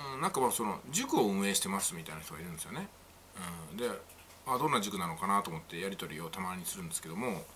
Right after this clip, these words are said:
なんかやっぱビジネス塾だそうなんですよ。で、自分の塾が、あー、五十万のコースと百万のコースがあって、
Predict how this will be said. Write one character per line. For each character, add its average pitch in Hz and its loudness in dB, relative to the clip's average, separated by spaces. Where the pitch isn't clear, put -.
な 185 2
ん 190 2
か 156 8
や 117 4
っ 98 2
ぱ 92 -6
ビ 113 2
ジ 143 0
ネ 170 4
ス 160 4
塾 104 -2
だ - -2
そ 90 -4
う - -6
な 80 -4
ん - -10
で - -6
す - -2
よ。 78 -6
で、 147 6
自 113 -2
分 127 0
の 123 0
塾 139 -2
が、 170 6
あ 78 -2
ー、 95 -6
五 110 0
十 147 0
万 156 6
の 78 -4
コ 98 -4
ー - -2
ス - 0
と 113 0
百 101 -2
万 127 4
の 80 -6
コ 80 -12
ー - -10
ス - 0
が - -6
あ - -2
っ - -14
て、 95 -4